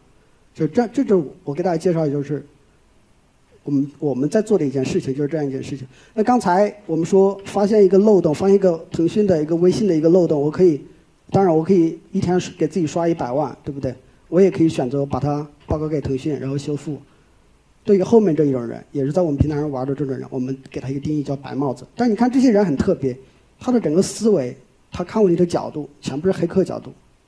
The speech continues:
但是很多人他不太理解白帽子，为什么叫白帽子这个概念，大家可以去，呃，如果看过很多西部片、美国牛仔的西部片里边就可以看到，那个，那个好的人，大家给他贴个标签，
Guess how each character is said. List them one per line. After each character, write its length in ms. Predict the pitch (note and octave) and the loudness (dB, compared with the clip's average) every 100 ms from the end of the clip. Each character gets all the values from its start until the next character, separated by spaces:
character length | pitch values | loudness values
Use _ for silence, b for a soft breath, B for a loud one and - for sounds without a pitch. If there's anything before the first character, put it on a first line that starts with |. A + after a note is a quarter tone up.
| _ _ _ _ b b b | _ _ _ _ b b b
但 120 | A#3 | -2
是 60 | A#3 | 0
很 80 | D#3+ | 4
多 80 | G3 | 6
人 100 | F#3+ | 6
他 60 | |
不 140 | F#3+ - | 4 2
太 100 | F#3+ | 2
理 160 | D#3+ | 2
解 80 | E3+ | 0
白 200 | C#3 C3 | -2 -2
帽 200 | D#3+ A3 | 0 0
子， 80 | D#3+ | 2
为 100 | F#3 | 2
什 60 | |
么 80 | F#3+ | 2
叫 100 | D3+ | 0
白 160 | F#3+ B2 | -2 -2
帽 180 | D#3+ F#3 | 0 0
子 60 | |
这 80 | C#3 | -2
个 20 | |
概 160 | C3+ C#3 | -4 -6
念， 140 | A#2+ | -6
大 140 | A#2 F#3 | -6 -4
家 60 | |
可 140 | F3 F3+ | -2 -2
以 80 | D3 | -2
去， 220 | E3 D3 - b b b b _ _ | -4 -6 -10 b b b b _ _
呃， 280 | C3+ B2+ A#2+ | -10 -8 -6
如 120 | C#3+ | -4
果 100 | F3+ | -2
看 220 | E3+ - F3+ | -2 -2 -2
过 100 | E3+ | 0
很 100 | C#3 | -2
多 120 | C#3+ | -2
西 220 | - - | -4 -4
部 120 | E3+ E3+ | -2 -2
片、 280 | D#3 C#3+ | -2 -6
美 160 | C#3+ C3+ | -4 -4
国 140 | C#3 | -4
牛 120 | C#3+ D#3 | -2 -2
仔 120 | C#3+ | -4
的 60 | |
西 180 | A#2+ - | -6 -8
部 100 | C#3+ | -6
片 260 | C#3+ C#3 C#3 | -6 -4 -4
里 60 | |
边 100 | B2 | -6
就 80 | A#2 | -6
可 60 | C#3 | -8
以 60 | |
看 180 | C3+ C#3 | -10 -10
到， 140 | A#2 - b b b b | -12 -16 b b b b
那 140 | D#3+ | -6
个， 320 | C3+ A#2+ A2+ - _ _ _ _ _ _ _ _ _ _ _ _ | -6 -8 -10 -16 _ _ _ _ _ _ _ _ _ _ _ _
那 160 | - D#3 | -6 -4
个 340 | C3 B2 B2 - | -2 -6 -8 -18
好 400 | - - A2+ G#2+ | -18 -14 -8 -4
的 80 | A#2+ | -2
人， 220 | A#2 A#2+ - _ | -4 -6 -14 _
大 120 | - | -8
家 80 | C3 | -6
给 80 | C3 | -6
他 60 | |
贴 140 | A#2+ D3 | -6 -6
个 80 | C3+ | -4
标 160 | C#3 | -4
签， 320 | C3 C#3 C3+ | -4 -6 -8